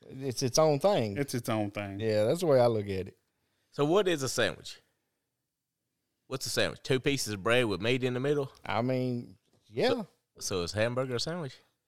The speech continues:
Speaker 2: Yes.
Speaker 1: Well, it's on a bun, which ain't actually con-, I mean, is bread different?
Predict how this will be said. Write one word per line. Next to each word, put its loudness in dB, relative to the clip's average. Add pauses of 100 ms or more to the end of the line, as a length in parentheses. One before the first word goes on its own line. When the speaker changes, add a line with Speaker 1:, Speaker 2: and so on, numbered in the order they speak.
(720)
Speaker 2:
Yes. 2 (1000)
Speaker 1:
Well, -8
it's -6
on 0
a 0
bun, 2 (1600)
which -18
ain't -4
actually -6
con-, -8 (180)
I -6
mean, -4
is -6
bread 0
different? -2